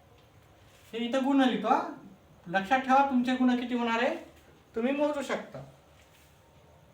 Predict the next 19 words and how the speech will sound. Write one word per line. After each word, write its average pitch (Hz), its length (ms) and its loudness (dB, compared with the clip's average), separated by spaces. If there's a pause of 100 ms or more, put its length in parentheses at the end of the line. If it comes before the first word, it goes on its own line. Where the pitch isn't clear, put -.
त्याच्यानंतर 254 580 2 (320)
जर 233 200 0
तुम्हाला 262 280 2
चाळीस 247 400 0
टक्के 277 240 -4 (320)
ते 220 380 -4 (1600)
पन्नास 285 420 4
टक्के 285 260 -2
गुण 233 220 -2
आहे 196 140 0 (460)
तर 214 60 -10
तुम्हाला 254 380 4
भेटणार 226 300 -2
आहे 240 200 0 (420)
चाळीस 247 380 2
गुण. 147 180 -8 (3000)
तुम्हाला 240 240 0
पन्नास 277 500 4
टक्के 247 600 -2